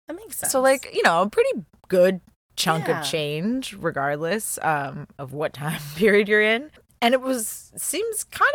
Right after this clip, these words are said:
Speaker 2: of like a lot for unwed women that don't have any property or assets or anything like that. So, but despite putting no advertising money into the business, like, whatsoever, there is not a single advertisement that ever went out for the Ladies Deposit Company.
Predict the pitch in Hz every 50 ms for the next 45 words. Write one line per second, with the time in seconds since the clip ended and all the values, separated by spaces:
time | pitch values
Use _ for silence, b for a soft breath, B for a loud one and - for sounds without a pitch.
0 | 554 427 - - - - 254 240 220 - 147 202 208 185 147 220 277 311 294 262
1 | 214 - - - - 180 185 208 214 208 214 214 208 196 185 202 226 226 214 202
2 | 202 196 190 165 147 139 - 156 156 190 202 208 196 185 208 208 196 208 202 196
3 | 190 - - 214 233 - 208 196 185 170 170 165 160 - - - 190 202 196 -
4 | - 170 165 165 - - - - 180 180 175 - 156 156 151 151 147 - 156 151
5 | 147 151 - - - - 156 147 147 147 B B B B - - - 208 190 -
6 | 285 302 285 311 285 262 214 185 180 185 185 196 - - 175 165 175 180 170 165
7 | 165 165 147 170 165 165 160 160 160 156 131 165 156 170 156 156 135 156 151 139
8 | - 151 151 151 147 - - - - - - - - - 143 135 143 147 156 156
9 | 170 185 175 - - 175 160 143 143 - 151 131 110 120 123 - - 156 156 156
10 | 147 165 160 156 151 147 151 143 - - - - 226 220 220 214 214 220 214 -
11 | 156 160 156 143 165 156 151 147 147 151 147 156 147 143 143 151 143 - - -
12 | 196 190 196 202 190 185 170 151 139 151 151 - - - 160 151 147 143 147 147
13 | 143 143 147 143 - 147 - - 143 147 143 139 139 - - 151 139 - - 143
14 | 135 139